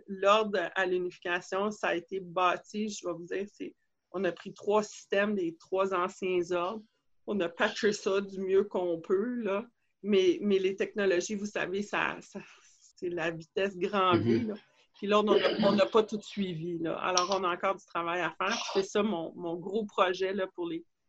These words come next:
Speaker 1: les prochaines années. Après ça, je, je verrai. Je vous dirais, euh, je vous dis ça bien candidement, mais, euh, à un moment donné, une organisation a besoin d'un changement aussi. Tu sais, là, ça fait cinq ans que je suis à l'ordre.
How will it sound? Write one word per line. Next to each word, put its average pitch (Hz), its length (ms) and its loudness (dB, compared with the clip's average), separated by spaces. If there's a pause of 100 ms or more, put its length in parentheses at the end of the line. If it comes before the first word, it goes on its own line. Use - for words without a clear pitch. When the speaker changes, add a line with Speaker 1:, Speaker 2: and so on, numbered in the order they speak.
Speaker 1:
les 190 100 0
prochaines 170 600 -6
années. - 240 -12 (140)
Après 214 320 2
ça, 302 280 12
je, 220 200 0
je 190 180 -6
verrai. 190 480 2 (160)
Je - 160 -18
vous 180 80 -18 (100)
dirais, 214 400 6
euh, 170 160 0 (300)
je 180 180 -18
vous 175 140 -12
dis 165 160 -18
ça 190 140 -4
bien 190 220 0
candidement, 185 540 -4
mais, 190 240 0 (420)
euh, 170 280 2 (720)
à 202 60 -2
un - 20 0
moment 214 180 2
donné, 262 260 6 (120)
une 202 140 2
organisation 196 640 0
a 214 40 2
besoin 190 440 0
d'un 175 140 -2
changement 170 520 -6
aussi. - 320 -16 (120)
Tu 202 220 -2
sais, 180 100 2
là, 180 160 -4
ça 185 180 -6
fait - 180 -4 (300)
cinq 180 240 -4
ans 196 100 0
que 202 60 -10
je - 60 -8
suis 196 120 -2
à 175 100 0
l'ordre. 185 340 -4